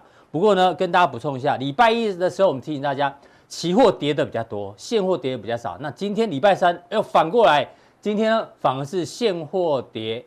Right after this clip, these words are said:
但可是期货呢却是收红的哦。那不过还是要提醒大家哦，这个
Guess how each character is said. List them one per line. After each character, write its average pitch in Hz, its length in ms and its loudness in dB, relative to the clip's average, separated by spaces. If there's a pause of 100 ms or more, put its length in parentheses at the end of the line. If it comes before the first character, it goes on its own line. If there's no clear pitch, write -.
(140)
但 135 320 -6 (140)
可 123 80 -8
是 160 80 -8
期 - 180 -10
货 151 140 0
呢 131 140 -6
却 151 160 -4
是 135 260 -6
收 165 320 0
红 107 380 -8
的 143 80 4
哦。 104 100 0 (380)
那 170 240 2
不 - 120 -4
过 165 60 2
还 175 80 6
是 180 60 4
要 180 40 8
提 170 160 -6
醒 117 100 -6
大 123 140 0
家 113 220 -2
哦， 98 80 -6
这 131 80 -14
个 104 340 -8